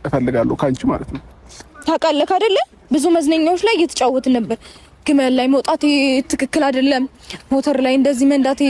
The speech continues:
Speaker 2: ትክክል አይደለም። ጀት ስኪን በጣም ይነቀንቃል። ምክንያቱም ስለሚጎዳ።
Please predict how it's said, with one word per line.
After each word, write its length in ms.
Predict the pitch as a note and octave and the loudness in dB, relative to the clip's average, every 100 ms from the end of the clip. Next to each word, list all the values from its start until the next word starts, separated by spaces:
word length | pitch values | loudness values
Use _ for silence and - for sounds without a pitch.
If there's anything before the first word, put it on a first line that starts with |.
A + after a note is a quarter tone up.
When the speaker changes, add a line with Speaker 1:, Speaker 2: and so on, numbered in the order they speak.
| B3+ B3 - - | 0 -2 -6 -8
Speaker 2:
ትክክል 340 | C#4 C#4+ D#4 | -6 -2 0
አይደለም። 300 | D4 C4+ D4 A#3+ | 0 0 0 0
ጀት 180 | C4 A#3+ | 0 -2
ስኪን 280 | - D4 C#4 - | -4 -4 -4 -6
በጣም 320 | A#3+ D#4+ E4+ E4 | -4 -2 0 0
ይነቀንቃል። 640 | D#4 A#3 A3 G3 F#3 F3+ - - - - - | 0 0 -2 -2 -2 -4 -6 -20 -20 -20 -8
ምክንያቱም 400 | B3+ D#4+ D#4 G4 | -2 0 2 0
ስለሚጎዳ። 580 | D#4+ D4 C#4 B3+ A3+ G#3 | 2 2 4 4 2 0